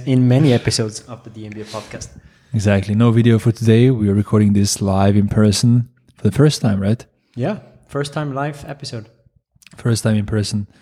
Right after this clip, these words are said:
Speaker 2: So let's see if it feels any different for also for you. Um, speaking of funny things with chatbot, so I did ask chatbot to tell me a few jokes. Do you wanna hear them?
Speaker 1: <laughs> Of course.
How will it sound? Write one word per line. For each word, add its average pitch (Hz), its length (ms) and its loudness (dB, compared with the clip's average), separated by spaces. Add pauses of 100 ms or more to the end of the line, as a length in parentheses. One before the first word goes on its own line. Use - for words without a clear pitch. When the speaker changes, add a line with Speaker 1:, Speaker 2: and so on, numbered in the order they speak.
(160)
Speaker 2:
So - 200 -14
let's 107 180 0
see 107 200 0
if 104 120 -4
it 117 100 -4
feels 135 300 4
any 110 160 4
different 107 320 -2
for 110 140 -4
also 104 360 -4
for - 160 -8
you. 113 260 2 (600)
Um, 104 420 2 (480)
speaking - 540 0
of 113 100 2
funny 156 440 2
things 104 320 -2
with 101 100 -6
chatbot, 95 540 -4
so 107 180 0
I 101 140 4
did 151 180 4
ask 110 340 0
chatbot 107 640 0
to - 160 -2
tell 104 220 2
me 101 140 4
a 95 40 -2
few 104 160 0
jokes. 98 460 -2 (160)
Do - 80 -4
you - 20 0
wanna 104 120 4
hear 120 160 4
them? 139 200 2 (320)
Speaker 1:
<laughs> - 360 -12
Of 127 240 -14
course. 135 480 -10